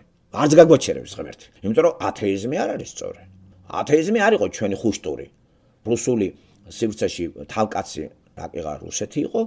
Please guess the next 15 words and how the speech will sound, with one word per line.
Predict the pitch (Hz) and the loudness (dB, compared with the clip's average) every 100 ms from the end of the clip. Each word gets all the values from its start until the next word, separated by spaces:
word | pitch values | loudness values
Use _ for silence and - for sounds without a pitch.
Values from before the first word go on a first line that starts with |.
| 226 _ | -6 _
მან | - 202 | 2 2
კონსტიტუციაში | - 147 147 160 160 180 226 | 4 4 2 -4 -6 -6 -6
ჩაწერა, | - 147 - 107 | -4 -2 -2 0
რომ | 165 | 2
ეს | 160 | 0
ხელი | 131 135 110 | 0 0 0
შემშლელია | - 101 - 98 87 76 71 | -2 -4 -4 -2 -2 -4 -6
ათეიზმი | 73 - 87 95 147 | -8 -4 -4 -4 -2
ლენინმა | 156 151 165 175 214 214 - _ _ _ _ - | 2 2 0 0 -2 -4 -12 _ _ _ _ -6
და | 269 | -4
მოდი | 285 175 127 180 143 | -2 -2 -2 0 2
ეს | 202 - 98 95 85 | 0 -2 -4 -4 -4
ცოტა | - 101 143 | -4 0 2
ისეთი | 107 107 - 139 - - _ - | 2 0 -2 -4 -8 -20 _ 0
მივჯირყვნოთ, | 120 170 139 147 127 92 | 4 8 10 10 8 -2